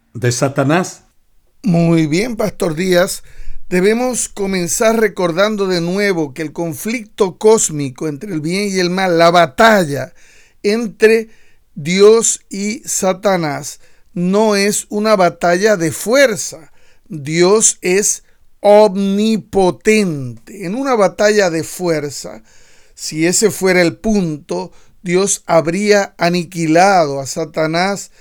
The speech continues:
Speaker 2: y a todos sus ángeles. Es una batalla de ideas, de puntos de vista. Satanás ha acusado a Dios de que su gobierno, de alguna manera,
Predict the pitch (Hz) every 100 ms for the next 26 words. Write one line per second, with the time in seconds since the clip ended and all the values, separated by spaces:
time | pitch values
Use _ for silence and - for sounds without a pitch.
0 | - _ - 180 160 135 180 170 170 -
1 | 156 - 220 190 135 131 - 127 _ _
2 | _ _ - - 220 240 - - 226 240
3 | 226 190 170 - 196 202 190 202 - 165
4 | 143 170 165 156 143 185 196 180 135 123
5 | - - _ _ _ - 151 147 165 160
6 | - 262 262 202 - 160 139 143 143 139
7 | 127 - - 147 - _ _ _ _ -
8 | 165 131 165 165 202 226 - - 190 196
9 | 202 - 190 185 202 180 - 220 220 247
10 | 220 156 220 170 165 147 143 - - _
11 | _ _ _ 160 180 170 180 180 185 -
12 | - 214 202 208 208 220 214 180 170 180
13 | 170 156 156 180 180 180 180 180 185 190